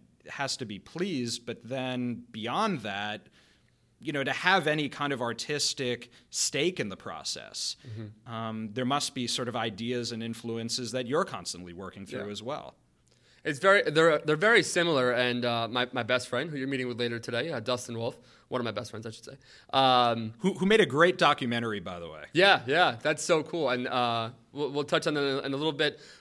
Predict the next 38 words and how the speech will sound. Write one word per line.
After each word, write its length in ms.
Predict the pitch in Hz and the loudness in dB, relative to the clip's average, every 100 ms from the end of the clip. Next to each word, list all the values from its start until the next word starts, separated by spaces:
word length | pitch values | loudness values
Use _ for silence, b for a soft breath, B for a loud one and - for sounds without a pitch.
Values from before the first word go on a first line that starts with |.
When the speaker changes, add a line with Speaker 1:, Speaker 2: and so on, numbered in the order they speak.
| - | 0
Speaker 2:
but, 200 | 151 143 | 4 6
uh, 240 | 139 131 127 | 6 6 2
but 140 | 131 | -2
he, 540 | 127 180 185 185 185 B B B | -2 -2 0 -2 -4 B B B
uh, 440 | 135 135 127 123 - - _ - | 2 4 4 2 -2 -10 _ -4
we, 180 | 151 165 | -2 0
when 140 | 147 | 0
we 100 | 151 | 0
first 280 | 147 170 170 | 4 2 4
both 160 | 160 160 | -2 0
came 120 | 160 | -2
in, 60 | |
we 100 | 143 | -2
both 280 | 139 165 170 | -2 0 0
were 60 | 160 | -2
doing 180 | 156 139 | -4 2
graphic 280 | 147 143 135 | 2 2 -2
design, 300 | 127 139 131 | -2 0 0
and 100 | 123 | -4
he 160 | 147 | -4
went 280 | 143 135 - | -2 -2 -2
and 200 | 127 123 123 | -6 -6 -6
on 200 | 123 120 | -6 -6
to 80 | |
film, 340 | 127 123 127 - - | -4 -4 -4 -10 -12
which 140 | 120 123 | -10 -10
is 100 | 113 | -6
good 180 | 139 135 | -6 -4
'cause 100 | 131 | -4
I 60 | |
think 180 | 123 127 | -4 -4
it, 120 | 120 | -6
it, 280 | 113 120 - | -4 -6 -6
it 240 | 123 120 - | -8 -8 -8
really 260 | 135 123 120 | -4 -2 -4
suits 260 | 120 135 131 | -6 -6 -4
him 120 | 120 | -2
well, 340 | 120 127 - | 0 0 -2